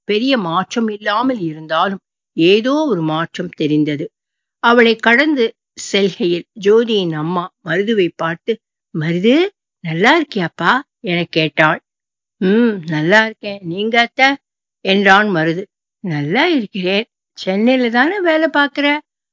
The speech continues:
"ஆமா அத்தை. மாமா எப்படி இருக்காங்க?" என கேட்டான் மருது. "நல்லா இருக்காரு.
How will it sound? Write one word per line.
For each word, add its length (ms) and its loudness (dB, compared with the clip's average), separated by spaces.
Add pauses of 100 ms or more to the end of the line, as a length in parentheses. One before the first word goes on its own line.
(160)
"ஆமா 360 0
அத்தை. 280 -2 (240)
மாமா 400 2
எப்படி 320 -4
இருக்காங்க?" 440 0 (600)
என 240 4
கேட்டான் 640 2
மருது. 340 0 (440)
"நல்லா 360 2
இருக்காரு. 500 2